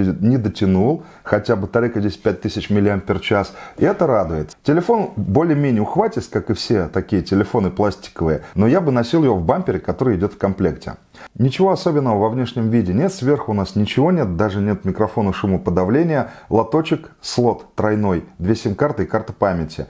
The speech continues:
Кнопка включения с одной стороны и кнопки громкости с другой. Мне не нравится такое расположение, это неудобно, если телефон держишь вот так и играешь, то кнопку громкости периодически можно задевать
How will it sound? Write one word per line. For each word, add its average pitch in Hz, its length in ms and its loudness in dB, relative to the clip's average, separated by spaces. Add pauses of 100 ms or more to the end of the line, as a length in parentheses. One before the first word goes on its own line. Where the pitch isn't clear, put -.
(180)
Кнопка 147 300 0
включения 139 500 0
с - 80 -8
одной 107 220 0
стороны 95 300 0
и - 20 0
кнопки 147 340 -4
громкости 113 460 -2
с 90 80 2
другой. 110 280 2
Мне 104 140 2
не 175 120 2
нравится 170 460 0
такое 95 260 0
расположение, 110 600 0
это 95 140 -4
неудобно, 101 420 2
если 87 220 -2
телефон 98 420 -2
держишь 87 320 0
вот 98 120 -2
так 165 200 0
и 87 80 2
играешь, 117 380 0
то 82 100 -6
кнопку 110 300 -2
громкости 113 420 -2
периодически 104 460 -2
можно 98 300 0
задевать 85 440 -2